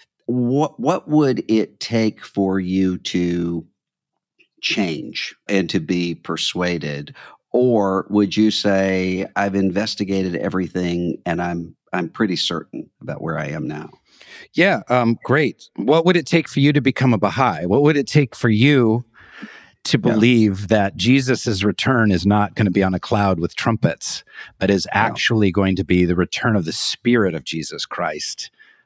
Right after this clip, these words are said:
Speaker 2: that returns in some other way? You know, it's, it's an interesting question. What, you know, it's one of the reasons why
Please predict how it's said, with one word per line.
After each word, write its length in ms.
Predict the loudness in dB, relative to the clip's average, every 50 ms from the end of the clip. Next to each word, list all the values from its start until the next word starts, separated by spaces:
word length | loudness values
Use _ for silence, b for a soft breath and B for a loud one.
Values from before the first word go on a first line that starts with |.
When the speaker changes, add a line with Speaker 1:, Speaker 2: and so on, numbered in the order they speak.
| b _ _
Speaker 2:
that 320 | -8 -4 -4 -4 -4 -6 -4 -4
returns 520 | -4 -4 -2 -2 -2 0 0 0 0 -2
in 120 | -4 -4 -2
some 200 | -2 -2 -2 -2
other 300 | -2 -2 -4 -6 -4 -4
way? 320 | -4 -2 -2 -4 -6 -8 B B B B
You 80 | 0 2
know, 120 | 2 2
it's, 240 | 2 0 -2 -6 -12 B B B B B B B _ 0
it's 200 | 2 2 2 2
an 100 | 2 2
interesting 520 | 2 2 2 0 0 2 0 0 0 2
question. 500 | 2 0 0 0 -2 -2 -2 -2 -2 0
What, 220 | 0 0 0 -2 -2
you 140 | 0 2 2
know, 220 | 2 2 2 2
it's 180 | 0 -2 -2 0
one 120 | 0 0
of 80 | 2 2
the 100 | 0 2
reasons 480 | 2 2 2 2 2 0 0 -2 -2 -2
why 440 | 0 0 0 0 0 -2 -2 -4